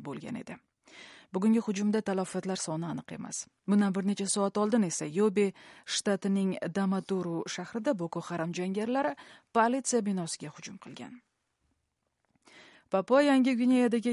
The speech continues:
yirik aeroportni qurollangan kishilar talon-taroj qildi. Yo'lovchilarni va aeroport xodimlarini ikki soat garovda ushladi. Pistolet, miltiq, granata va pichoq ko'targan qariyb o'ttiz kishi bugun ertalab Nadzap aeroportiga hamla qilgan,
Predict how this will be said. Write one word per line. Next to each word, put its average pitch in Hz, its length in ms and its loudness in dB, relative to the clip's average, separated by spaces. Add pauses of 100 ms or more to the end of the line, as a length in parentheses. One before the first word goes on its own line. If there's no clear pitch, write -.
(100)
yirik 233 280 0
aeroportni 214 680 0
qurollangan 190 540 0
kishilar 202 360 -2 (100)
talon-taroj 190 720 0
qildi. 160 260 -8 (400)
Yo'lovchilarni 208 680 2
va 165 80 0 (120)
aeroport 185 420 -4
xodimlarini 190 560 0 (340)
ikki - 240 -8
soat 240 240 2
garovda 175 340 -2
ushladi. - 380 -10 (540)
Pistolet, 190 540 0
miltiq, 170 280 -4 (100)
granata 180 440 0
va 160 100 -2
pichoq - 300 -6
ko'targan 202 440 -2
qariyb 208 280 -2
o'ttiz 208 340 -6
kishi - 300 -6
bugun 196 260 0
ertalab 226 320 -2 (120)
Nadzap 196 360 0
aeroportiga 170 680 -6
hamla - 220 -8
qilgan, 277 460 4